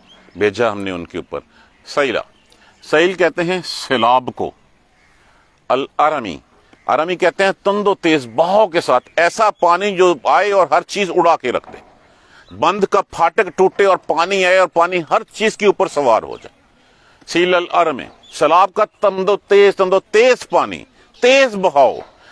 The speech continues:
वो बहाव जिसके सामने कोई चीज ठहर ना सके। हमने अभी रिसेंट देखा है,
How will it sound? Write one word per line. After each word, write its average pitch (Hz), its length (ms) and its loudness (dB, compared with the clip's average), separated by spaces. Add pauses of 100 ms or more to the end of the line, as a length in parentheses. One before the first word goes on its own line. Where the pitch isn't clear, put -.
(140)
वो 240 160 4
बहाव 202 340 2
जिसके 196 300 0
सामने 208 360 -2
कोई 240 280 0
चीज 240 280 -4
ठहर 208 320 -2
ना 214 160 0
सके। 143 360 -2 (420)
हमने 156 160 -2
अभी 160 180 -2
रिसेंट 202 360 -4
देखा 123 300 0
है, 95 160 -8